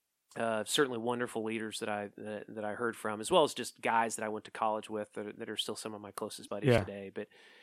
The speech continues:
Speaker 1: you know, you live once, you know, that,
Speaker 2: Yeah.
Speaker 1: that's what I believe. And so w-, why wouldn't you wanna, you know, don't, don't, don't waste your time making small plans.
Speaker 2: Yeah.
Speaker 1: Uh, dream big, um,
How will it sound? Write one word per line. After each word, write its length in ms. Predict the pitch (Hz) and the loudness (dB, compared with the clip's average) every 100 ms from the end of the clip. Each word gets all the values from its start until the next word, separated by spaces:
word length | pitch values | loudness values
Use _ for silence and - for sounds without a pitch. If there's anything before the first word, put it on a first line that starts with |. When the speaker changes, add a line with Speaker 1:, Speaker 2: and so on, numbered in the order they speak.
| - - | -20 0
Speaker 1:
you 80 | 190 | 2
know, 60 | |
you 140 | 151 143 | 6 10
live 180 | 156 131 | 10 10
once, 480 | 143 120 - - | 6 6 2 -4
you 60 | 123 | -2
know, 180 | 120 123 | 0 0
that, 220 | 123 120 | 2 10
Speaker 2:
Yeah. 80 | 131 | 10
Speaker 1:
that's 140 | 120 | 10
what 100 | 120 | 8
I 100 | 123 | 6
believe. 380 | 120 107 107 107 | 6 2 0 0
And 100 | 113 | -4
so 380 | - 113 110 107 | -4 -2 -2 -4
w-, 220 | 123 123 | -8 -10
why 200 | 117 123 | -2 2
wouldn't 360 | 117 120 123 - | 2 0 -2 -4
you 80 | 113 | -2
wanna, 340 | 110 110 107 - | -2 -4 -6 -8
you 120 | 127 | -12
know, 180 | 110 107 - - _ - | -8 -10 -12 -20 _ -4
don't, 200 | 131 - | -4 0
don't, 260 | 139 139 - - | 2 2 -2 0
don't 160 | 139 | 2
waste 220 | 139 127 113 | 2 2 -4
your 40 | |
time 340 | - 123 123 113 | -2 0 0 -2
making 220 | 113 107 | -4 -6
small 240 | - 120 | -2 -2
plans. 480 | - 98 95 - - - | -2 -10 -10 -14 -14 4
Speaker 2:
Yeah. 220 | 143 107 98 - | 6 6 4 -12
Speaker 1:
Uh, 300 | 127 117 113 113 | -12 -10 -8 -4
dream 300 | 131 135 123 | 0 0 4
big, 460 | 120 117 123 - _ _ _ _ _ - | 6 6 4 -4 _ _ _ _ _ -12
um, 380 | - 123 117 | -10 -8 -8